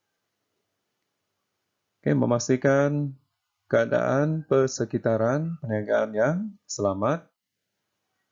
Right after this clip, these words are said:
Dengan itu dapat memudahkan lagi urusan,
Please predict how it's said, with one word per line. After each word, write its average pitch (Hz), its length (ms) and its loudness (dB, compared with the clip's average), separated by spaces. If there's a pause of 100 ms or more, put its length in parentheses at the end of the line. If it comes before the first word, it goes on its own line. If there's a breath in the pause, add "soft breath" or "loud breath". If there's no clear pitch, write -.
(1500)
Dengan 117 240 0
itu 131 400 4
dapat 113 400 -2 (640)
memudahkan 120 800 -4
lagi 120 480 -6 (240)
urusan, 110 520 -4